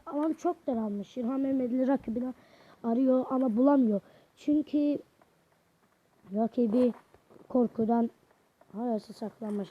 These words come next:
Evet, Recep Tayyip Erdoğan'ın dediği gibi. Evet, Şirhan Mehmetli aradan ses sıkıyor. Şirhan Mehmetli onu bulamıyor.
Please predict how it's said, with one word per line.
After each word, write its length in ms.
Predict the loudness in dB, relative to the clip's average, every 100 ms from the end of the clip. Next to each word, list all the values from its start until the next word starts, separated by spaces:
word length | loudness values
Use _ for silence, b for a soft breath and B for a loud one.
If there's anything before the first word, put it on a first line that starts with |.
| -6
Evet, 220 | -6 -6 -8
Recep 440 | -8 -6 -4 -6 -4
Tayyip 220 | -4 -2
Erdoğan'ın 540 | -2 -2 -2 -2 -4 -6 _ -12 -6
dediği 300 | -2 0 0
gibi. 180 | 0 -2 -4 -8 -12 -16 -12 -10 -10 -10 -8 -10 -10 -12 -14 -4
Evet, 560 | 0 2 4 4 4 2 -6 -20 -16 -10 -8
Şirhan 200 | -2 4
Mehmetli 420 | 6 6 4 2 0
aradan 380 | 0 0 -2
ses 200 | -4 -6
sıkıyor. 540 | -10 -8 0 2 2 0 -4 -12 -6
Şirhan 180 | 0 4
Mehmetli 300 | 6 6 6
onu 220 | 4 2
bulamıyor. 560 | 0 0 2 2 0